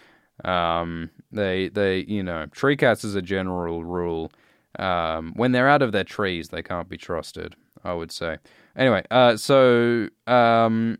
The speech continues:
so Yoren's like, "No, we'll just take the long way around. We'll avoid these tree cats, uh, 'cause they might be against us. They might try and mess with us. They might try and take our shit. So we'll take the long way around and we'll avoid them."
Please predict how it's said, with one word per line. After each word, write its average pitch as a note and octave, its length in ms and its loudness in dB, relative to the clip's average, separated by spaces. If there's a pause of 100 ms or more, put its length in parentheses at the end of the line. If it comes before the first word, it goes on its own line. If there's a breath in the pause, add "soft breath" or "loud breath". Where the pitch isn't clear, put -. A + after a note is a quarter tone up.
so C3 120 -4
Yoren's C3+ 300 2
like, A#2+ 120 0
"No, C3+ 200 2
we'll B2 80 2
just A#2+ 200 -4
take A#2 160 -2
the A#2 60 -4
long F#2+ 160 0
way F#2+ 120 -2
around. F2+ 260 -4
We'll F#2 160 -4
avoid F2 440 -6
these E2 220 -10
tree D#2+ 280 -10
cats, - 520 -8 (420 soft breath)
uh, F2+ 260 0
'cause G2 160 -8
they F#2+ 120 -2
might G2 340 0
be E2+ 420 -6
against E2 360 -8
us. E2+ 140 -6
They F2+ 100 -6
might F2 280 -6
try F2+ 180 -8
and E2 100 -8
mess D#2 220 -12
with E2 120 -12
us. D#2+ 180 -10
They E2+ 140 -8
might D#2+ 240 -8
try E2 300 -8
and D#2 160 -10
take E2 260 -14
our D#2+ 120 -8
shit. D#2+ 340 -8 (380 loud breath)
So A2+ 160 0
we'll A2 80 2
take A2+ 220 0
the G#2+ 80 0
long F#2 180 0
way F2+ 140 0
around F2 300 -2
and E2 80 -10
we'll E2 120 -8
avoid E2 380 -8
them." D#2 200 -12